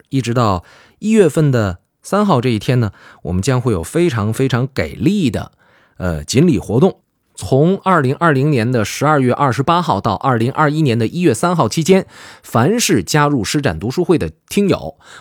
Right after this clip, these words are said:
我们会在总人数当中呢，捞出五条读书锦鲤上岸。这五位朋友，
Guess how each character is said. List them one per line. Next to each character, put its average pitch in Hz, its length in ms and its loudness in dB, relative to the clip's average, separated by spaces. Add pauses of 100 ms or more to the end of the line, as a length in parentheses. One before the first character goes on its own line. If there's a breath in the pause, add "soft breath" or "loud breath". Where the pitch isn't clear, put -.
我 110 100 2
们 147 100 2
会 170 140 2
在 143 100 2
总 98 240 -2
人 107 140 -2
数 160 120 -2
当 160 220 0
中 165 140 2
呢， 131 100 0
捞 170 260 2
出 180 180 -2
五 82 160 -4
条 117 260 -2
读 170 260 0
书 202 200 0
锦 147 240 2
鲤 165 140 0
上 131 240 0
岸。 151 240 0 (280 soft breath)
这 208 200 6
五 101 200 0
位 127 180 4
朋 98 240 -4
友， 160 200 2